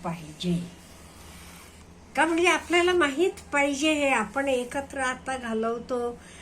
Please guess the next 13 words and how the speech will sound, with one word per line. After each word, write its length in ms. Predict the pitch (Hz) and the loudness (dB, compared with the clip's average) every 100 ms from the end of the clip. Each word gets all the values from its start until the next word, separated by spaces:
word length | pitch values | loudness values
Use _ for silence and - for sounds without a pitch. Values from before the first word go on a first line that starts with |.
| - | -12
दिवस, 460 | 202 233 240 240 - | -4 0 2 2 4
एकत्र 460 | 214 208 233 220 247 | 2 2 -4 -4 -6
राहतो, 540 | 233 220 226 226 226 | -4 -2 -4 -2 0
एकमेकांचे, 920 | 220 185 214 233 233 247 254 - 285 320 320 - - - - - | 2 0 0 0 2 -2 -2 4 6 4 0 -10 -20 -20 -20 -10
अ, 320 | 240 240 233 233 233 220 202 214 220 214 254 | 2 6 6 6 2 -2 -2 -2 -2 -2 2
पसंदीनं, 1120 | 262 269 247 233 233 220 233 226 226 220 220 226 | 2 4 2 2 2 4 4 4 4 4 2 2
विचारपूर्वक 1300 | 233 240 - 240 233 226 - 240 220 220 226 220 | 0 -2 2 2 4 0 -6 -4 0 2 2 0
सगळं 400 | - 233 208 214 | -2 -2 2 2
आपण, 520 | 240 220 214 220 233 247 - - - - - - - | 2 0 -2 -2 -2 -6 -14 -20 -20 -20 -20 -20 -6
अ, 300 | 214 214 208 190 - - - | 0 4 4 0 -6 -16 -6
आयुष्य 520 | 214 226 277 302 - 285 | 4 6 6 4 2 2
घालवलेलं 680 | 269 226 226 233 240 226 | 2 4 4 4 4 6
आहे. 420 | 208 185 170 180 | 6 4 -2 -4